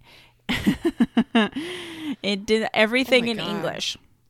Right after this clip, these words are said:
Speaker 1: Emily told the publication, referring to the doll singing "Let It Go" after a button on the necklace is pushed. In twenty fifteen, it started doing it <laughs> alternating between Spanish and English. There wasn't a button that changed these. It was just random.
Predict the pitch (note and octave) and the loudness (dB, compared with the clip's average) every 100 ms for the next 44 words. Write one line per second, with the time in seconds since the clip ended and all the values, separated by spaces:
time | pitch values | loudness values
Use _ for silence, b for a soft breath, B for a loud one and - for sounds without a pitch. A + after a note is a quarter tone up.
0 | _ _ - F3+ F3 D#3+ - E3+ E3+ E3 | _ _ -8 -6 -4 -6 -4 -2 0 0
1 | E3 - E3+ - F3 - A#3 C4 B3+ A#3+ | -2 -6 -6 -6 -6 -4 -4 -2 -4 -4
2 | G#3 G3+ - G3+ F#3 F3 G3 G3 G3 F3+ | -6 -6 -6 -6 0 0 0 -4 -4 -4
3 | E3+ D#3+ - A#3+ F#3 G#2+ - G3 G#3 A3 | -4 -4 2 2 4 0 0 2 2 0
4 | G#3 A3+ A3+ - A#3 G3+ G3 G#3 G3+ G#3 | -2 -2 -2 -2 -4 -4 -4 -4 -4 -8
5 | - - - - - - B B B B | -10 -8 -6 -6 -8 -12 B B B B
6 | G3 - B3 C4 C#4 C4+ - E4 E4+ D4+ | -10 -2 0 0 -2 -4 -4 0 2 2
7 | C4 A#3 A3+ A3+ A3+ A3 A3 G#3 G3 - | 0 -2 -2 -2 -2 -2 0 0 -2 -4
8 | - - - - A3+ G#3+ G3 F#3+ F#3+ F3+ | -6 -4 -2 -2 -2 -2 -4 -4 -8 -6
9 | G3+ A3 - F#3+ F#3 G#3+ - A3+ B3 - | -8 -8 -8 -8 -8 -10 -4 0 0 -4
10 | F3 D#3+ A#2 - B B B - G3 G3+ | -8 -8 -8 -8 B B B -4 -2 -2
11 | A#3 A3+ A3 - G3+ - - A3 G#3 G3 | -2 0 0 0 -6 -6 -2 -2 -2 -6
12 | C3+ C#3 - E3+ F#3+ G3 A3+ F#3 F#3 F#3 | -6 -8 -8 -8 -8 -8 -8 -6 -6 -4
13 | E3 A2 G2 F#3+ | -4 -6 -8 -12